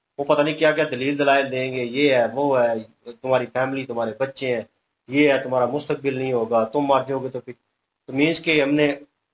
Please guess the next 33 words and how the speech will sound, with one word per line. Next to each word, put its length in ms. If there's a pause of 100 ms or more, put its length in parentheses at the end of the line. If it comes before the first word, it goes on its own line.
अपनी 260
आंखों 280
के 80
सामने 280
ये 80
होते 240
हुए 160
देखा 300
भी 200
है। 80 (380)
बहुत 180
सारे 160
लोग 260
जो 140
हैं, 120 (420)
कई 120
लोगों 360
ने 100
इतने 320
तंग 500
आ 140
गए 120
हैं 160
कि 60
उन्होंने 320 (560)
खुद 180
जनाब 640
अपने 320 (400)
रक्शे 320
जलाए 380
हैं, 340
मोटरसाइकिल 680
जनाब 320